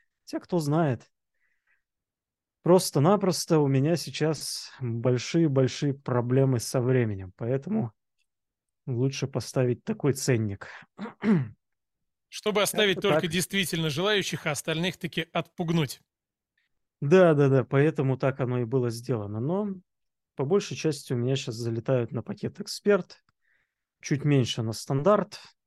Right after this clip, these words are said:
Speaker 1: Такие вот дела.
Speaker 2: Так,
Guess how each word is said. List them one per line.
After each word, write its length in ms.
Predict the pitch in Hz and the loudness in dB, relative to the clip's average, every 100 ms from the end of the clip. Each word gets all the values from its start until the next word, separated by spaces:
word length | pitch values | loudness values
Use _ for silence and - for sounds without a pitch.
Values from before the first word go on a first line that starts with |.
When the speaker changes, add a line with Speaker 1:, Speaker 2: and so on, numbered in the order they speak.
| _ - | _ -18
Speaker 1:
Такие 360 | 139 - 214 190 | -16 -8 -6 -4
вот 400 | 151 160 - _ - | -6 -6 -20 _ -10
дела. 460 | 117 123 113 92 _ _ _ _ _ _ _ _ _ _ _ _ - | -4 -2 -2 -8 _ _ _ _ _ _ _ _ _ _ _ _ -6
Speaker 2:
Так, 240 | 196 - | -6 -4